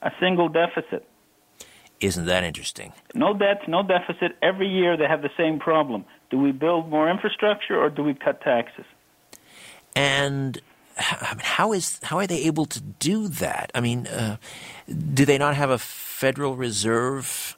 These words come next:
Speaker 2: Um, are they not?
Speaker 1: No, they're allowed. State banks are allowed. There are another,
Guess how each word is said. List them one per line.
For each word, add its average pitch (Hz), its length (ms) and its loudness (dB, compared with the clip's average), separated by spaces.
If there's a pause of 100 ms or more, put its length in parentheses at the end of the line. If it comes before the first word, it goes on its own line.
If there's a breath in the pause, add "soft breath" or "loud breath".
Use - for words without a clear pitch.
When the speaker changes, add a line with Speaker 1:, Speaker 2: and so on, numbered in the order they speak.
(120)
Speaker 2:
Um, 98 920 0 (300)
are 104 80 -2
they 98 100 -2
not? 104 200 0 (680)
Speaker 1:
No, 147 160 2
they're 165 140 2
allowed. 185 320 2 (120)
State 185 220 0
banks 165 320 0
are 156 60 4
allowed. 156 240 2
There 156 100 2
are 160 40 2
another, 190 360 2